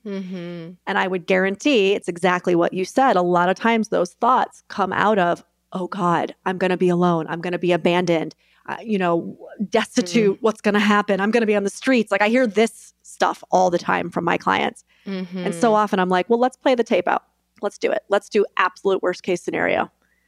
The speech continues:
Speaker 2: Worst case scenario.
Speaker 1: Mm-hmm.
Speaker 2: Oh, oh,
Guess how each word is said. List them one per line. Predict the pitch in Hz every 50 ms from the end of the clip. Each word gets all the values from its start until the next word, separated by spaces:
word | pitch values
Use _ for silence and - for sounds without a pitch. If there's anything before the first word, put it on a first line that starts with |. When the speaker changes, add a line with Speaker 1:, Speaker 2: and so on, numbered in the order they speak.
| _ _ _ _ -
Speaker 2:
Worst | 208 214 208 - -
case | 220 196 -
scenario. | - 202 185 175 165 165 165 - 220
Speaker 1:
Mm-hmm. | 202 190 208 202 185 180 180 175 180 180 _ _ _ -
Speaker 2:
Oh, | 247 - - - 226 -
oh, | - 240 240